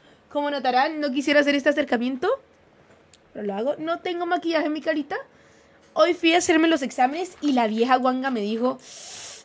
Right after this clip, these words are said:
Llegué a las nueve, me dijo, "Los exámenes son de seis a ocho de la mañana". Y yo, "Chingue su madre, ¿quién se levanta a esa hora?". Bueno, me, ah, yo antes, pero... En fin, que mañana me toca levantarme a las cinco de la mañana para llegar a las seis y salir de eso rápido, porque hoy no fui al gimnasio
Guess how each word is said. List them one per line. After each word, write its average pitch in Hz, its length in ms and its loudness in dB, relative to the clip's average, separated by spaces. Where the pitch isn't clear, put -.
Llegué 240 360 2
a 285 60 4
las 269 240 0
nueve, 233 260 0
me 214 80 -2
dijo, 220 220 0
"Los 277 180 -6
exámenes 440 440 -6
son 359 220 -8
de 349 80 -6
seis 381 440 -10
a 381 40 -8
ocho 370 220 -12
de 349 60 -6
la 294 100 -8
mañana". 226 320 -4
Y 220 60 0
yo, 226 120 -4
"Chingue 392 520 0
su 330 60 -2
madre, 311 280 -4
¿quién 381 140 -10
se 427 80 -4
levanta 320 220 -6
a - 20 -20
esa 339 120 -12
hora?". 302 160 -8
Bueno, 285 160 0
me, 233 140 -2
ah, 233 260 -2
yo 247 200 2
antes, 285 520 -2
pero... 226 240 -4
En 247 160 0
fin, 370 160 6
que 440 120 6
mañana 311 280 0
me 320 100 -2
toca 262 200 -2
levantarme 240 500 0
a 247 80 0
las 208 220 0
cinco 214 240 -6
de 262 60 0
la 233 80 2
mañana 208 340 -4
para 233 100 -6
llegar 190 240 -6
a 220 40 0
las 185 180 -2
seis 285 340 -6
y 226 100 -8
salir 185 340 -2
de 202 80 -4
eso 208 140 -8
rápido, 254 360 -2
porque - 400 -8
hoy 254 160 0
no 262 160 -4
fui 277 100 -6
al 247 80 0
gimnasio 220 580 -4